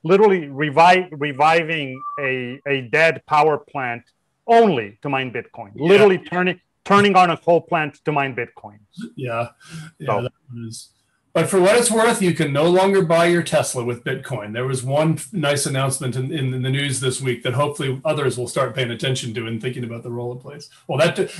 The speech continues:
Speaker 2: that took us on a bit of a tangent. Um, I know we're running out of time, um, and I, I'm, but I'm gonna, I'm just gonna take the moderator's privilege. Is there anyone who wants to jump in, un-,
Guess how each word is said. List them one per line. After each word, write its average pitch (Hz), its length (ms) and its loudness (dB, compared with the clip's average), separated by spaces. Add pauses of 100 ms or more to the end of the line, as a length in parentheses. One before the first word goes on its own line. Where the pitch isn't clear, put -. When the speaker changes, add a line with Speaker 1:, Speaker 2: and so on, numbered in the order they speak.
Speaker 2:
that 190 140 2
took 196 140 2
us 175 140 4
on 160 100 4
a 151 60 2
bit 160 120 4
of 156 60 2
a 151 60 0
tangent. 147 440 0 (400)
Um, 151 600 4
I 151 100 0
know 165 240 4
we're 165 100 4
running 156 220 4
out 143 120 2
of 127 120 -4
time, 139 480 0 (120)
um, 123 600 0 (460)
and 139 440 2
I, - 380 -12 (140)
I'm, 139 240 -4
but 131 160 2
I'm 127 100 0
gonna, 127 360 0 (280)
I'm 123 160 -6
just - 180 -6
gonna 131 140 -2
take 127 300 -6
the 131 40 -12
moderator's 123 560 -4
privilege. 117 460 -12
Is 120 120 -8
there 131 200 -10
anyone 127 380 -4
who 120 120 -6
wants 120 260 -8
to 120 100 -10
jump 120 340 -8
in, 117 420 -8
un-, 123 520 -8